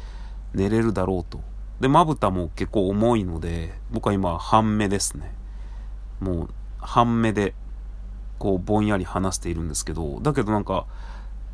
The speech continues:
眠るっていうのとは違うんですよね。眠たいっていうのとは。疲れてて目を閉じたい。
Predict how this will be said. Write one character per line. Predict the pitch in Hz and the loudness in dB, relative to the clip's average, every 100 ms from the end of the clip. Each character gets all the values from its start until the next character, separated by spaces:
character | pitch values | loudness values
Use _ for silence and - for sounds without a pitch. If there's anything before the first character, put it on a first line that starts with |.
| - - - | -10 -10 -2
眠 | 110 143 185 226 | 4 4 4 2
る | 285 | 0
っ | |
て | - - 113 | -2 0 2
い | |
う | 98 | 2
の | 92 | 0
と | - | -2
は | 90 | 0
違 | - - 98 | 0 2 2
う | 98 98 | 4 4
ん | 90 | 0
で | 85 | 0
す | - - | -2 -2
よ | 80 | -4
ね。 | 85 87 85 82 - | -2 -2 -2 -4 -6
眠 | 98 95 101 | -2 0 0
た | - 123 113 | 0 2 2
い | |
っ | - - | 2 -8
て | - | -4
い | 87 | -2
う | |
の | 85 82 | -2 -4
と | 82 | -6
は。 | 78 - - - - - - - | -8 -8 -10 -10 -10 -10 -10 -8
疲 | - - 196 | -2 4 4
れ | 190 | 4
て | - 98 | 2 0
て | 98 | 2
目 | 101 147 | 4 4
を | 113 | 2
閉 | - | 0
じ | 90 90 | -2 -2
た | - 90 | -2 -2
い。 | 76 | -4